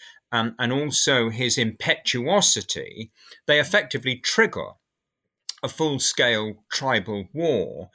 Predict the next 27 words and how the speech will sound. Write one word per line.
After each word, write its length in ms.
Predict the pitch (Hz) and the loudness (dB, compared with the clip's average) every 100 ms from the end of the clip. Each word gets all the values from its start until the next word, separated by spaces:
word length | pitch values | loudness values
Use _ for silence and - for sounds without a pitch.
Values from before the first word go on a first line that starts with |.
| - - - - | -20 -20 -12 0
um, 300 | 113 110 113 | 2 2 -2
in 160 | 143 127 | -2 0
the 80 | 117 | -2
heart 420 | - 156 147 - | 0 2 2 0
of 120 | 110 | 0
Africa. 500 | 120 110 - 92 90 - | 0 -2 -8 -6 -6 -4
And 140 | 135 | 2
they're 120 | 151 | 2
very, 340 | 127 165 170 156 | 4 2 4 2
very 260 | 131 127 | 2 2
lucky, 520 | 117 101 - 73 62 - - _ - | 0 -4 -6 -10 -12 -18 -20 _ -4
um, 320 | 110 107 117 | -2 -2 -4
to 120 | - | -6
get 280 | 123 123 - | -2 -2 -2
away, 500 | 117 120 117 117 113 - _ _ | -2 2 2 2 -2 -12 _ _
um, 460 | 117 113 113 117 - - | 0 2 2 0 -6 -4
with 240 | 127 123 | -2 0
their, 360 | 127 120 117 113 | 4 4 4 0
with 180 | 127 117 | -4 2
their 160 | 120 | 2
lives. 640 | 127 170 127 82 67 - - _ _ - | 4 2 2 0 -2 -4 -4 _ _ -4
And 220 | 139 - _ - | -2 -4 _ -6
all 180 | 214 262 | -2 0
of 60 | 214 | -2
that's 240 | 98 - | -2 -2
very, 240 | - 101 98 | -2 -2 0
very 240 | 92 | -2